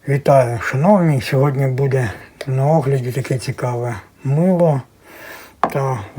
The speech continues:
лосьйон від, е, американського артизана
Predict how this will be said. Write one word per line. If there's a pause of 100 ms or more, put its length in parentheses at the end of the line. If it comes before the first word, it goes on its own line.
лосьйон (960)
від,
е,
американського
артизана